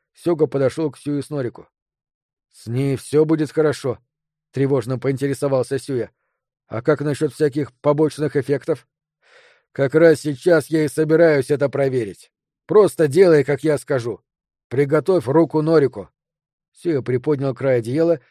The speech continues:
и закатал на руке Норику рукава своего школьного пиджака и ее матроски. Рука девочки казалась совсем тонкой, а ее обычно смуглая кожа страшно побелела.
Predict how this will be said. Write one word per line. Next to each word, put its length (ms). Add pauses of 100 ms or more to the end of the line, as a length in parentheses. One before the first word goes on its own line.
(280)
и 60
закатал 480
на 140
руке 240
Норику 420
рукава 400
своего 300
школьного 480
пиджака 420
и 200
ее 200
матроски. 560 (480)
Рука 320
девочки 480 (320)
казалась 380
совсем 400
тонкой, 500 (240)
а 120
ее 180
обычно 360
смуглая 440
кожа 320 (260)
страшно 500
побелела. 560